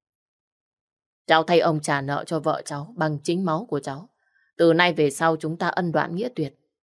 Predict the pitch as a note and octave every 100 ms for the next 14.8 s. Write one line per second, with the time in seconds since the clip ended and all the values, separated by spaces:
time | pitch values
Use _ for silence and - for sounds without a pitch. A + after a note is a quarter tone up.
0 | _ _ - E3+ F3 F#3+ E3 D3 C#3 C3+
1 | - - D3+ D3 C#3+ G3 D3 C#3 D3 C3+
2 | C3+ C3+ F#3 C4+ _ _ _ _ - E3
3 | D#3+ - G#3+ C4+ D#4 - - D3+ - _
4 | _ _ _ _ - E3 G#3+ C#4+ - C#3+
5 | - D#3+ B2+ F3+ A3+ _ _ _ _ _
6 | _ _ _ _ _ _ _ _ _ -
7 | E3+ D#3 F#3+ F#3+ D#3+ D3+ D#3 D3 D3 C3+
8 | C#3+ - - D3+ D3 D#3 D3 D#3 D3+ E3+
9 | B3 D3 - _ _ _ - F3 F3 E3
10 | F3+ E3 - C#3+ - D3+ C#3 _ _ -
11 | E3+ E3+ B3+ B3 G#3+ G3+ E3 D#3 - D3+
12 | C3+ F3+ F#3 D3 C#3 A#3 B3 D3 D3 C#3+
13 | C3+ - _ _ _ - - F#3+ F3+ D3
14 | C#3+ C3+ G3 A3+ G#3+ G3 D3